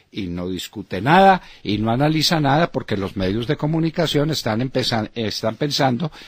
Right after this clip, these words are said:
en su pauta publicitaria y en los compromisos que tienen con el gobierno. Por favor. La acusación contra Prieto. La Fiscalía General de la Nación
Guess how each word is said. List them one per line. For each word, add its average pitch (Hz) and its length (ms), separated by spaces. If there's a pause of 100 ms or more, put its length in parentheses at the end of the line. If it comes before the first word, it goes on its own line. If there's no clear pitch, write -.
en 117 180
su 117 160
pauta 117 380
publicitaria 165 920 (260)
y 117 180
en 113 120
los 113 160
compromisos 104 800
que 117 100
tienen 127 320
con 147 160
el 156 100
gobierno. 180 520 (320)
Por 123 220
favor. 71 360 (2250)
La 101 120
acusación 123 580
contra 123 400
Prieto. - 420 (720)
La 87 140
Fiscalía 107 560
General 98 400
de 117 120
la 95 120
Nación 87 480